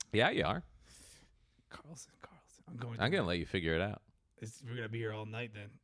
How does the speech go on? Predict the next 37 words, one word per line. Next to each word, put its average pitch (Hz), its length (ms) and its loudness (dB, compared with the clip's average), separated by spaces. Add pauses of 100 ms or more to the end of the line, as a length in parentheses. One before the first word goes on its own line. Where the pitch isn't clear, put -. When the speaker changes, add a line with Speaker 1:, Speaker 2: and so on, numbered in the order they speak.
(160)
Speaker 1:
Yeah. 73 260 2
Speaker 2:
You're 151 120 2
the, 160 120 -2
you're 147 180 2
the, 180 140 0
you're 156 120 2
the 170 100 0
pro 113 360 -8
here. 127 240 -6
Come 190 140 -2
on. 123 160 -2 (380)
Speaker 1:
It's 147 120 -6
George 180 300 -4
Carlin, - 380 0
man. - 160 -6 (160)
Speaker 2:
Carlin. 202 600 4 (140)
Speaker 1:
There 127 160 0
you 175 120 -2
go. 127 220 -4 (100)
Was - 120 -2
Speaker 2:
Thank 143 60 -2 (120)
Speaker 1:
that - 20 -10
so 123 100 2
Speaker 2:
you. 117 60 0
Speaker 1:
hard? 127 200 -2 (360)
Speaker 2:
Yes, 175 480 0
it 139 80 -2
was, 135 340 -2
'cause - 80 -10
Speaker 1:
You're 123 100 0
Speaker 2:
it 123 40 0
wasn't 110 220 0
Speaker 1:
welcome. - 100 -8
Speaker 2:
clicking 139 280 -4
in 127 60 0
my 120 120 -2
head. 117 240 -2